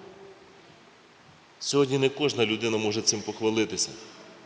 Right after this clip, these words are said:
Більшість людей навіть в нашому місті, яке вважається християнським, де заповнені церкви, і в недільний день, особливо біля кожної церкви,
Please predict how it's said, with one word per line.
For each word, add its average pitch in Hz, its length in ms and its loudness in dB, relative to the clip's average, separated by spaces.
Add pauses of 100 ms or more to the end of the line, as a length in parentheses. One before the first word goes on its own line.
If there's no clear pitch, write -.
(580)
Більшість 180 440 8
людей 175 300 10
навіть 160 280 10
в 160 40 0
нашому 160 460 6
місті, 160 500 4 (300)
яке 156 260 6
вважається 156 460 6
християнським, 147 920 6 (600)
де 165 200 12
заповнені 190 680 12
церкви, 180 640 10
і 156 100 4
в 156 40 4
недільний 165 460 6
день, 160 240 6
особливо 156 440 4
біля 147 220 10
кожної 156 420 6
церкви, 156 520 6